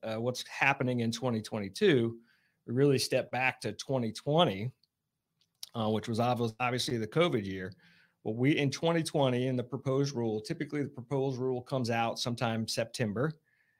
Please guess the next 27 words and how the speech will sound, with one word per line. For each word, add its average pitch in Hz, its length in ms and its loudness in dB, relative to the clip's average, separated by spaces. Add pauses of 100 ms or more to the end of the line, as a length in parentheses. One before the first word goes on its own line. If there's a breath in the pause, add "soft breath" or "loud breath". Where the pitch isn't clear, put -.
and 113 140 -2
then 117 120 2
there's 120 180 2
a 123 40 0
comment 131 520 2
period 120 480 2
that, 113 200 -4
you 117 80 -4
know, 107 100 -4
C 139 260 2
M 127 100 4
S 123 200 0
allows 117 320 0
comments 123 600 0
and 104 140 -6 (380)
everybody 117 340 0
can 117 160 -2
kind 123 180 0
of 120 160 0 (120)
file 127 280 4
their 127 140 2
complaints 123 540 -4
as 117 140 -2
to 120 100 -4
what 117 180 -2 (220)
is 113 180 -6
pending. 120 520 0